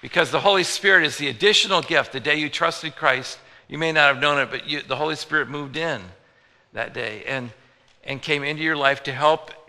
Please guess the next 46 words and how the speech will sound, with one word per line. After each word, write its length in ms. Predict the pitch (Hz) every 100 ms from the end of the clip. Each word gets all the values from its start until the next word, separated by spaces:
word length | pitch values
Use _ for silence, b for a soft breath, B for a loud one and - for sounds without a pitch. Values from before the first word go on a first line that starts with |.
| _
you 360 | 131 127 117 110 _ _ -
not 120 | 131
only 120 | 135
be 80 | 131
a 80 | 120
comfort, 500 | - 147 135 156 147
but 100 | 127
to 100 | 123
be 180 | 107 127
a 100 | 120 113 -
personal 340 | 147 135 139
conviction 680 | 120 123 110 139 - 175 175 b b b b b _
and 240 | - 127 120
to 100 | 123
help 200 | 139 143
you 60 |
live 140 | 135 127
a 60 |
holy 420 | 113 135 139 147 147
life 400 | 135 131 170 -
as 180 | 127 131
you 40 |
get 160 | 120 120
ready 260 | 120 123
for 300 | 120 - -
heaven. 380 | 117 147 147 107 95
And 160 | 127 127
that's 300 | 147 165 -
the 140 | 156
hope 360 | 147 175 160 -
that 180 | 123
we 140 | 104 110
have. 400 | 98 98 95 98 - b b b b b
So 280 | - 151 131 131
we're, 100 | 135
I'm 100 | 156
gonna 160 | 156 151
look 200 | 165 180
at 80 |
some 180 | - 156
passages 580 | 147 151 151 139 147 135
in 80 | 139
the 60 |
Gospel 440 | 123 131 135 - 156
of 60 |
John, 380 | 123 135 131 135